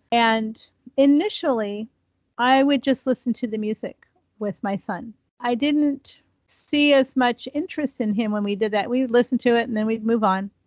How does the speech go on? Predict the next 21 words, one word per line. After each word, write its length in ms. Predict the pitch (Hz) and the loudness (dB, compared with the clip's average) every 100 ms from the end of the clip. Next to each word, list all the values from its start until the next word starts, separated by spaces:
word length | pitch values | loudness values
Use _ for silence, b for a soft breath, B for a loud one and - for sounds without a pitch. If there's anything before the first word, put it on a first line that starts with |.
| _ | _
But 280 | 269 262 - | 2 2 2
this 360 | 403 440 - | 0 0 -4
year, 420 | 254 214 208 214 233 _ _ - | -4 -2 -2 -4 -10 _ _ -6
um, 180 | 214 208 | -4 0
after 360 | 240 247 254 | 0 2 0
joining 380 | 226 247 240 220 | 2 2 2 0
a 60 | 214 | -2
Facebook 500 | - 254 - - 208 _ | 0 0 0 -6 -6 _
group 240 | 214 208 _ _ | -6 -6 _ _
for 140 | 214 | -2
people 340 | 208 233 226 202 | -2 -6 -6 -6
who 140 | 220 | -6
do 240 | 185 269 | -2 -2
Ambleside 680 | 302 214 196 196 - 196 185 | -2 -4 -4 -6 -2 -2 -2
Online, 460 | 185 185 190 185 185 _ _ _ _ | -2 -2 -2 -4 -8 _ _ _ _
I 220 | 208 214 | 2 2
began 480 | 220 233 226 214 226 | 0 -2 -2 -2 -2
to 500 | - - 202 196 208 _ _ _ _ - | -6 -6 -6 -6 -12 _ _ _ _ 0
focus 380 | 262 254 262 254 | 0 2 -2 0
on 220 | 220 214 | -2 -2
us 120 | 214 | -2